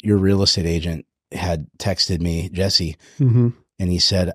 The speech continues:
Speaker 1: "I just dropped off not one, but two sets of keys to Jeremy." And I was like, "That is one of the coolest texts I've ever seen."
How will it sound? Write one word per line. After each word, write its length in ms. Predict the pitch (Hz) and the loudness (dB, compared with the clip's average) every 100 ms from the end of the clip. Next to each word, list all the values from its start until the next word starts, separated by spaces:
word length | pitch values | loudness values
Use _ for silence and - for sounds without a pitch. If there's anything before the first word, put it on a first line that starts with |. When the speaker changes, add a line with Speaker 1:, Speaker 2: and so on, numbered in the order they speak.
| - | -4
Speaker 1:
"I 160 | 92 | -2
just 300 | 85 107 - - | 0 2 2 4
dropped 280 | 104 98 | 2 2
off 240 | 101 95 104 | 0 0 0
not 240 | 95 - | 0 0
one, 360 | 95 98 95 95 | 0 2 2 2
but 180 | 87 - | 0 -2
two 200 | - 92 | 0 0
sets 360 | - 95 - | 2 0 0
of 80 | 80 | -4
keys 480 | - 92 85 78 - | -4 -2 0 0 -2
to 100 | 95 | -2
Jeremy." 460 | 82 85 82 80 78 _ _ _ _ _ - | -4 -4 -2 -4 -6 _ _ _ _ _ -8
And 100 | 85 | -4
I 80 | 87 | -2
was 100 | 85 | -2
like, 200 | 82 - | -4 0
"That 180 | 95 104 | 2 2
is 160 | 95 | 2
one 140 | 95 92 | 2 0
of 60 | |
the 60 | 80 | -2
coolest 380 | - 90 90 - | -2 -2 -2 -4
texts 240 | 87 - | -4 -2
I've 120 | 80 | -4
ever 180 | 82 78 | -4 -6
seen." 300 | - 78 67 | -6 -6 -8